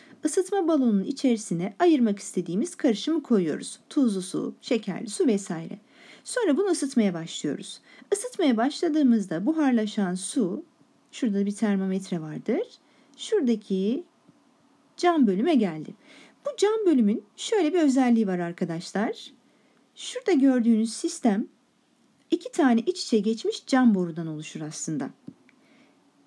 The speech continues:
Şöyle çizeyim. Çok da çirkin çizerim ama artık katlanacaksınız. Şöyle.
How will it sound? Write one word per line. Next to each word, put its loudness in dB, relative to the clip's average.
Şöyle 0
çizeyim. -2
Çok -18
da -16
çirkin -4
çizerim -4
ama -4
artık -10
katlanacaksınız. -8
Şöyle. -6